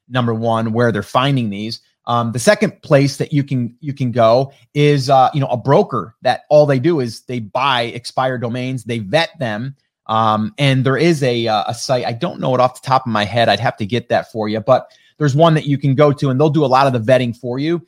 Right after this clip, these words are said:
but those are gonna run you anywhere from fifteen hundred bucks to five, six,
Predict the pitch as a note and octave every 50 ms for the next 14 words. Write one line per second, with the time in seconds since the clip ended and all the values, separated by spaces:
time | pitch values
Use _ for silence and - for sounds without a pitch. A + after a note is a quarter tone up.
0 | _ _ _ - - - B3+ A#3+ A#3+ F#3 A3+ A3 A#3 A#3 G#3+ F#3 D#3+ E3+ G3 A#3+
1 | A#3+ G#3+ F3+ D#3 D3 D#3 E3+ D#3+ D#3 D#3+ E3+ F3+ - - D3 B2+ - - E3 -
2 | - E3+ D#3 D3 D#3+ D#3 D3+ B2+ A2+ D3 C#3+ C#3+ - - - D#3 C3 - A2+ _
3 | _ _ _ - - A#2+ C#3 D3+ D#3+ D#3+ C#3 - - D#3+ E3 - - - - -
4 | _